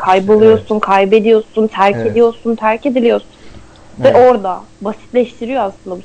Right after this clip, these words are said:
Speaker 2: Evet,
Speaker 1: sevgiyi. Sevgi
Speaker 2: evet.
Speaker 1: basit bir şey değildir bence.
Speaker 2: Bas-, sevgiyi basitleştirmiyor bu. Sevgiyi zorlaştırıyor da. Ee,
Speaker 1: Hayır, yani sevgiyi basitleş-, kavram anlamıyla basitleştiriyor. Sevgi için mücadele edersen bu değerlidir.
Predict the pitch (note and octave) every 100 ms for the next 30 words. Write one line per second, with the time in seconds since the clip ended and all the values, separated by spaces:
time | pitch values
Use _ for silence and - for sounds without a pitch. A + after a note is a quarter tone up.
0 | - A#2+ A#3 F3 F#3+ - - G3+ A3 G3+
1 | G#3 G#3+ G3 G#3 G3 G#3 A3 F3 F3 F3
2 | F3+ - - - B2+ C3+ - - D3 D3+
3 | F3+ E3+ E3 - - A#2+ - D#3+ B2 G#2
4 | F#2+ G2 - C3+ C#3 D#3 B2 A2+ A#2+ A#2+
5 | - A#3 F#3 G2+ G2+ - - - - C3
6 | A2+ G#2+ G#2 G#2+ B3+ F3+ G3 F#3 G3+ A3+
7 | A3 A3+ C#4 B3 B3 - D4+ - - A#3+
8 | A#3+ D4+ C4 A#3 A#3+ B3 G#3 F#3 F3+ -
9 | F3 E3+ - E3+ E3+ G#3+ G#3 A#3 D#4 E4+
10 | C4+ A3 G#3+ G#3+ A#3 A3 A#3 A#3+ G#3+ F#3
11 | F3+ E3+ E3 E3 - - -